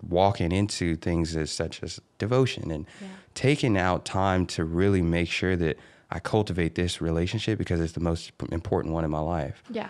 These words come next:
Speaker 2: that's good. Okay, so you're in Fayetteville, have this great college experience. You get to be under some great leadership there, and
Speaker 1: Yes.
Speaker 2: you're serving out there, and then, then an opportunity comes to move to Texas, where your parents are.
Speaker 1: Yes.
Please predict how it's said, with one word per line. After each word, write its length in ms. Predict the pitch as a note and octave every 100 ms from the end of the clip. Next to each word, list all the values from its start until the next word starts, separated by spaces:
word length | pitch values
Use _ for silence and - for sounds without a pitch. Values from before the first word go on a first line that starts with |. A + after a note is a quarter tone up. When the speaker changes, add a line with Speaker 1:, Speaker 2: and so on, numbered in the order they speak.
| -
Speaker 2:
that's 180 | G3+ F#3+
good. 280 | - F3+ E3 -
Okay, 200 | A#3 A3+
so 440 | E3 - G#3 F3 F3+ _ -
you're 120 | G3
in 100 | A3+
Fayetteville, 540 | B3+ A3 G3+ G3+ G3+ G3 _ _ -
have 180 | G#3
this 240 | G#3 G3 - -
great 260 | G#3 G#3+
college 280 | G#3 G#3 G3+
experience. 520 | G#3 - G3+ F#3+ F#3
You 60 | F#3+
get 140 | G3
to 80 | G#3+
be 180 | G3+ G3
under 220 | F#3 F#3+
some 180 | G3 F3+
great 200 | F#3 F3
leadership 400 | F#3 F#3 G3 -
there, 260 | F#3 F3+
and 180 | F3 D#3+ - -
Speaker 1:
Yes. 240 | - -
Speaker 2:
you're 80 | F#3
serving 540 | - G#3 F#3+ F#3+ F#3+
out 280 | - F#3+ F#3+
there, 240 | F#3 F#3 F3+
and 200 | F3 F#3
then, 240 | F#3 F#3 - - - _ -
then 240 | A3+ A3
an 100 | G3+
opportunity 540 | G3 G3 G3 G3+ F#3 F#3+
comes 300 | G3 F#3 -
to 80 | F#3
move 340 | F3+ F3+ F3+ - -
to 80 | -
Texas, 440 | A3+ A3 F3+ F#3+
where 80 | F#3+
your 120 | F3 F3
parents 380 | G3+ G3+ G3
are. 260 | D#3+ D#3 F3 F3+
Speaker 1:
Yes. 360 | E2 A2 -